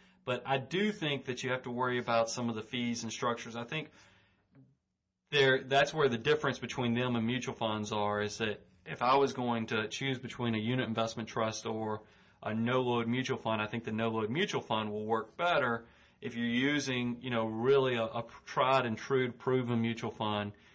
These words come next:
that has no upfront loads, it's no load, um, and it, and it's done very well among its peers,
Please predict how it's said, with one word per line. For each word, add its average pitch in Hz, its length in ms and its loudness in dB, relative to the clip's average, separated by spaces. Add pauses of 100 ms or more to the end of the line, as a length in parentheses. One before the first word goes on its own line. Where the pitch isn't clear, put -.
(140)
that 110 140 -4
has 110 200 -2
no 120 300 2
upfront 120 580 0
loads, 110 640 -2
it's 107 160 -10
no 113 240 0
load, 107 460 -2 (380)
um, 104 460 -4
and 117 240 0
it, 110 180 -6 (280)
and 110 100 -4
it's 107 160 -4
done 117 240 0
very 120 180 0
well 117 240 0
among 110 240 -4
its 104 120 -10
peers, 110 640 -4